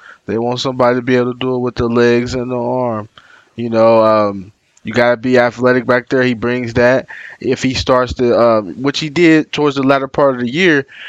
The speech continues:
if he starts being more consistent on the deep ball accuracy, the intermediate game from ten to fifteen yards, um, you can see him work his way up, uh, to be, you know, like, one of the top five quarterbacks selected, um,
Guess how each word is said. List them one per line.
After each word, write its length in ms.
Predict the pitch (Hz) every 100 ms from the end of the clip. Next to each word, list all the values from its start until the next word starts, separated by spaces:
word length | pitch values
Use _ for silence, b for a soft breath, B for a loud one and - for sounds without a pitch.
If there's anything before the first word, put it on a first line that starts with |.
| B _
if 80 | 131
he 60 |
starts 240 | 135 143 135
being 180 | 139 131
more 180 | 139
consistent 540 | 135 135 - 135 - 135
on 100 | 131
the 100 | 127
deep 300 | 123 139 123
ball 240 | 131 131
accuracy, 800 | 127 131 - 135 135 131 131 135 _
the 100 | 110 -
intermediate 760 | 135 131 131 135 127 127 123
game 460 | 123 131 131 127 131 _ _ _
from 180 | 135 127
ten 280 | - 139 131
to 80 | 123
fifteen 720 | - 135 - 147 135 131 131
yards, 520 | 127 131 131 135 - b b b b
um, 540 | 107 104 117 110 104 113
you 100 | 131
can 160 | 151
see 200 | 147 160
him 200 | 151 147
work 200 | 147 139
his 180 | 143 135
way 220 | 135 135
up, 260 | 135 139 - _ B B B
uh, 300 | - 127 127 123
to 160 | 131
be, 220 | 120 127
you 140 | 123 123
know, 240 | 123 123
like, 260 | 120 120 117
one 140 | 123
of 60 | 123
the 60 |
top 320 | 120 127 123 -
five 240 | 123 120
quarterbacks 540 | - 127 123 127 120
selected, 640 | - 123 123 139 - 113 - B B B -
um, 500 | 117 120 110 107